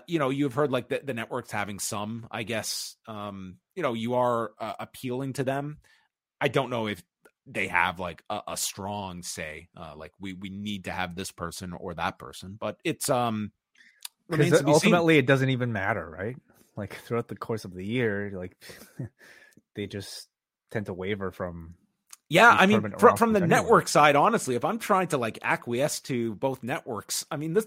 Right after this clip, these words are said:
Speaker 1: again, this format, it's like, you can have everybody 'cause we're gonna put our biggest stars on both shows and we can make everyone happy, and your numbers are going up with this. It's like, it,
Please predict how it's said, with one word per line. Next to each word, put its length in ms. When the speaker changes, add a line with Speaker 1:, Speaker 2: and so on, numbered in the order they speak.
Speaker 1:
again, 400
this 140
format, 580
it's 320
like, 220
you 380
can 140
have 240
everybody 600
'cause 180
we're 180
gonna 200
put 200
our 100
biggest 300
stars 440
on 120
both 240
shows 540
and 80
we 80
can 100
make 160
everyone 360
happy, 460
and 220
your 100
numbers 320
are 60
going 320
up 160
with 160
this. 260
It's 220
like, 160
it, 140